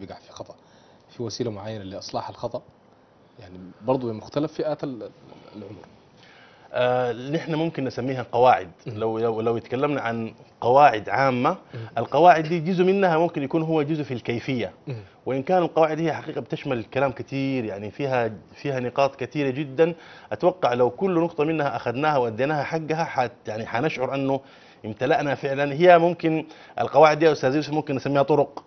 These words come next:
Speaker 2: ممكن نسميها وسائل،
Speaker 1: مم.
Speaker 2: ممكن نسميها علاج، لأنه
Speaker 1: نعم.
Speaker 2: هي بتجمع لي شنو؟ بتجمع لي يعني حاجة كبيرة جدًا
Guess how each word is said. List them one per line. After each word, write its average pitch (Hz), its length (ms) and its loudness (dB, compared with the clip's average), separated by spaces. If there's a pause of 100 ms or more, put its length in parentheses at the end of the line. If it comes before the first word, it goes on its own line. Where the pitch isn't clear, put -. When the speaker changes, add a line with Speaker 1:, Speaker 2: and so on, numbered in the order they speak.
Speaker 2:
ممكن 139 260 -4
نسميها 139 380 -2
وسائل، 139 400 2
Speaker 1:
مم. 139 280 -12 (260)
Speaker 2:
ممكن 202 260 2
نسميها 160 380 2
علاج، 151 500 4
لأنه 147 160 0
Speaker 1:
نعم. 165 100 0
Speaker 2:
هي 185 120 6
بتجمع 143 360 2
لي 165 140 6
شنو؟ 160 240 -4 (440)
بتجمع 143 360 0
لي 196 220 4 (640)
يعني 120 280 0
حاجة 185 380 4
كبيرة 180 360 0
جدًا 180 760 2